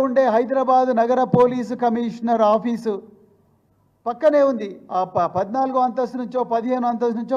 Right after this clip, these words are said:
పోలీస్ కమిషనర్కు మొత్తం కనిపిస్తుంటది ఇక్కడ. మరి మీకు తెలియకుండానే జరుగుతుందా కమిషనర్ గారు ఈ దాడి? ఆ యాభై మంది వాళ్ళకి ఎవ్వరు తెలియకుండా అదృశ్యంగా వచ్చింటారా? మరి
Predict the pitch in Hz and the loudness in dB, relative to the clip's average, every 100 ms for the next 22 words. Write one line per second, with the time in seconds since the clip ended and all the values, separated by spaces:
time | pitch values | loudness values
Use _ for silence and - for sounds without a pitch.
0 | - 247 262 214 247 233 214 247 285 - | 2 2 2 -2 -6 -6 -8 -8 -8 -10
1 | - - 196 247 339 302 294 302 262 294 | -14 -12 -8 -4 -2 2 0 -2 -10 -6
2 | 277 262 240 190 151 - _ _ _ _ | -6 -4 -4 -4 -6 -12 _ _ _ _
3 | _ _ _ _ _ _ - 262 302 233 | _ _ _ _ _ _ -4 -2 -2 0
4 | 220 277 311 320 302 302 254 269 269 269 | 2 4 2 4 4 4 4 2 2 -4
5 | 262 254 233 247 262 254 247 247 247 226 | -4 -4 -6 -6 -8 -8 -6 -6 -8 -4
6 | 220 233 285 - - _ _ _ _ _ | -4 -4 -6 -16 -20 _ _ _ _ _
7 | _ - 208 214 247 269 247 269 294 262 | _ -8 -2 2 4 2 -2 -6 -6 -4
8 | 226 233 233 220 233 247 262 254 226 247 | -2 -2 -2 -4 -2 0 0 -2 -2 0
9 | 240 214 185 262 - 262 254 247 226 220 | 2 2 -2 -8 -6 -6 -4 -4 -4 -6
10 | 196 233 185 202 226 254 | -8 -8 -8 -6 -4 -6